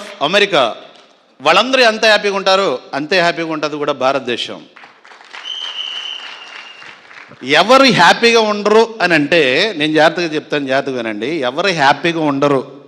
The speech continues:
అని అంటే, "నువ్వేం చదువుకున్నాను ఆయన?" ఎంఏ. "నువ్వేం చదువుకున్నాను ఆయన?" ఎంఏ, పిహెచ్డి. "మీ ఇద్దరు ఇలా రండి, ఏం చేస్తున్నారు మీరు?" అని అంటే, "ఏమీ చేయట్లేదండి,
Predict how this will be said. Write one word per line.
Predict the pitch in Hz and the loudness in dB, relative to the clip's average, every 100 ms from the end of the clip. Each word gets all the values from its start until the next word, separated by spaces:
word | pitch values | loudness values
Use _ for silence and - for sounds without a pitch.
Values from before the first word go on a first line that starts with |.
| - | -10
అని | 127 | -8
అంటే, | 113 123 113 123 170 - _ _ _ _ _ _ _ _ - | -6 -4 -4 -6 -8 -18 _ _ _ _ _ _ _ _ -10
"నువ్వేం | 139 147 | -4 -2
చదువుకున్నాను | 190 190 180 175 170 151 | 0 -2 0 0 0 0
ఆయన?" | 147 208 233 117 | 0 -4 -6 -6
ఎంఏ. | 123 151 127 101 - - | -2 0 0 -2 -12 -12
"నువ్వేం | 139 156 | -4 -2
చదువుకున్నాను | 190 196 180 180 170 | 0 -2 -2 -4 -2
ఆయన?" | 151 151 226 233 - | -2 -2 -6 -8 -10
ఎంఏ, | 120 143 143 170 | -6 -6 -2 -2
పిహెచ్డి. | 135 - 165 170 165 131 101 - - - - | -2 0 0 2 0 -4 -6 -10 -20 -12 -6
"మీ | 135 | -2
ఇద్దరు | 151 170 165 | -2 0 0
ఇలా | 160 | -2
రండి, | 147 147 160 208 - | -2 -2 -2 -6 -8
ఏం | 143 175 | -8 -6
చేస్తున్నారు | 175 175 170 160 | -6 -8 -8 -8
మీరు?" | 165 175 240 - - _ | -4 -6 -6 -12 -20 _
అని | 131 | -6
అంటే, | 147 151 | -6 -2
"ఏమీ | 156 151 196 | -2 -2 -2
చేయట్లేదండి, | 165 170 165 156 147 160 233 | -4 -4 -2 -2 -2 -2 -2